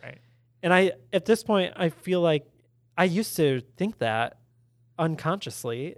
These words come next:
Speaker 1: Mm-hmm.
Speaker 2: and I think it always harms relationships.
Speaker 1: Mm-hmm.
Speaker 2: It doesn't breed true respect.
Speaker 1: Right.
Speaker 2: I think what breeds true respect is just being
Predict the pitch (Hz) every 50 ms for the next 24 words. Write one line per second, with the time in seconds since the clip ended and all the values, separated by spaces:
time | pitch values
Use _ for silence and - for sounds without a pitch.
0 | _ _ 123 117 127 120 190 165 156 147 147 147 147 143 139 151 - - _ _
1 | _ _ _ _ - 156 151 - 180 175 160 180 165 156 - 156 156 156 165 151
2 | - - - - 147 151 160 147 - 160 151 139 147 202 214 - - 117 107 -
3 | - - - - - 135 127 117 123 120 110 113 - _ _ - 165 143 - -
4 | 165 165 160 165 175 156 143 123 - _ _ 156 143 147 165 165 135 127 123 123
5 | - _ - - - 156 143 131 131 131 - - - - 139 127 131 127 - 131
6 | 120 113 110 110 117 - - - 165 - 170 143 160 151 139 - 147 139 143 139
7 | - - - - 151 135 127 - - - 131 151 - - 139 117 - - 127 -
8 | - _ _ _ 139 131 131 131 127 120 123